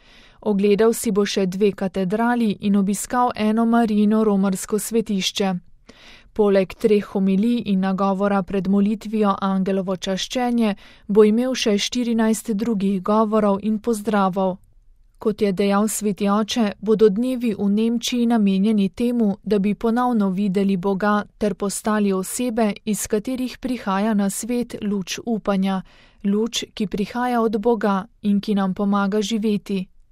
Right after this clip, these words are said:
Ponovno moramo namreč razviti sposobnost zaznavanja Boga, sposobnost, ki je v nas, je dejal papež za nemško televizijo. V veliki razumskosti sveta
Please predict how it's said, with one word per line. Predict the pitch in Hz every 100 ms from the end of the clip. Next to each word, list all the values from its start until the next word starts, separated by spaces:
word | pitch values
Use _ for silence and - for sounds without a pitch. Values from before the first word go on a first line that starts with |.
| _ _ - - - - -
Ponovno | 226 220 240 262 262
moramo | 214 196 214 226
namreč | 220 196 190 214 220 220
razviti | 196 190 208 247 240
sposobnost | 202 - 202 196 - 247 226 226 226 226
zaznavanja | 214 233 214 202 196 190 202 208
Boga, | 196 196 202 202 196 - _ -
sposobnost, | - - 196 - 202 196 214 226 - -
ki | - 233
je | 220 -
v | 233
nas, | 226 202 196 - - - _ _ -
je | 208
dejal | 196 196 196
papež | 214 214 214 202
za | 190 208
nemško | 208 202 196 -
televizijo. | 202 208 196 196 180 202 196 190 180 _ _ - - - -
V | 208
veliki | 208 220 247 233
razumskosti | 202 196 240 240 233 - 208 - 214
sveta | 196 196 202 190 220 226